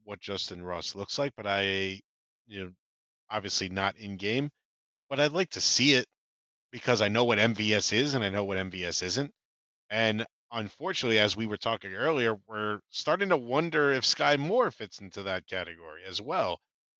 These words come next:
And we as Jet fans see guys that have limited use based on the current team situation.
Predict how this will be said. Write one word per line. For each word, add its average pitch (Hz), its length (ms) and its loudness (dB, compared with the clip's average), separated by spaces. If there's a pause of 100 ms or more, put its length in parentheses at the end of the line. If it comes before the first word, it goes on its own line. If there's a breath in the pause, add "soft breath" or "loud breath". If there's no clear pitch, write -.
(160)
And 120 520 6 (560)
we 151 300 4
as 127 160 4
Jet 160 220 4
fans 117 640 -2 (540)
see 120 800 2 (180)
guys 107 600 2 (260)
that 104 160 -8 (120)
have 104 380 2 (480)
limited 123 420 0
use 165 360 -4 (140)
based 117 340 -6
on 113 100 -8
the 104 80 -10
current 110 340 -6
team 117 220 -4
situation. 135 760 -2